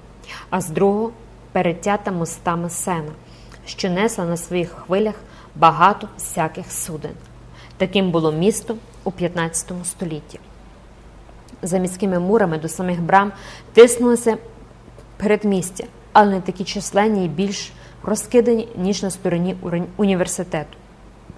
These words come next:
Тут було за два десятки халуп, що скупчилися за Бастилією навколо дивних статуй Круа Фобена та підпор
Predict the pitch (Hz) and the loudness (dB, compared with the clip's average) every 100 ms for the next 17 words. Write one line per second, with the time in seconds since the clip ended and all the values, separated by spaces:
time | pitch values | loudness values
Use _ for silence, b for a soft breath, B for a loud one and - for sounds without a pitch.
0 | - - - - - 226 202 165 185 196 | -20 -20 -20 -20 -4 -4 -2 -2 -2 -2
1 | 175 156 196 175 - 180 180 175 - 196 | -2 2 2 2 -4 -4 -6 -12 -4 -2
2 | 165 160 - B B B B - 208 - | -2 -6 -10 B B B B -2 0 0
3 | - 208 - 254 247 226 - 170 196 185 | 0 0 0 -2 -2 -4 -8 0 0 0
4 | - - 196 214 214 - - - 190 185 | -2 0 2 2 0 -6 -18 -8 -2 -2
5 | 180 196 170 147 190 208 170 - - 190 | -2 0 0 0 0 2 -2 -6 4 4
6 | 208 202 185 B B - - 196 170 156 | 6 -2 -8 B B -8 4 8 8 6
7 | - 156 180 214 214 - - 190 180 - | 0 2 4 2 -2 -10 -6 -4 -4 -4
8 | 160 - - 185 185 | -6 -6 0 4 6